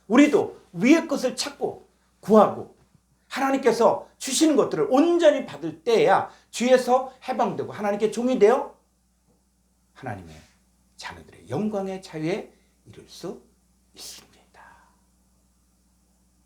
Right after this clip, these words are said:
자, 셋째, 화목케 하는 일을 합니다. 예수님 영접한 사람은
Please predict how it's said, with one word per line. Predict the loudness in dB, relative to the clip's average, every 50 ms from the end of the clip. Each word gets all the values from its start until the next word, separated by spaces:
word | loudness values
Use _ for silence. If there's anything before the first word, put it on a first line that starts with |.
| _ _ _ _ _ _ _ _ _ _ _
자, | -20 -18
셋째, | -14 -10 -10 -10 -10 -12 -12 -8 -6 -6 -6 -8 -12 _ _ _ _ _ _ _ _ _ _ -20 -20 _ -20 -20 _ -20 -20 -20 -20 -20 -20 -20 -20 -20 -20 _ _ _ _ -20 -20 _ _ _ _
화목케 | -8 -4 -2 0 0 0 0 -2 -2 -2
하는 | -2 -2 -4 -8
일을 | -10 -8 -8 -8 -8 -10 -14 _ _ _ _ _ _
합니다. | _ -20 -20 -20 -20 -20 _ _ -20 -20 -20 _ _ _ _ -20 _ _ _ _ _ _ _ _ _ -20 _ _ _ _ _ _ _ _ _ _ _ _ _ _ _ _ _ _ _ _ _ _ _ _ _ _ _ _ _ _ _ -2
예수님 | -2 -2 0 0 0
영접한 | 0 0 0 -2 -6 -8 -10 -12
사람은 | -14 -16 -20 -20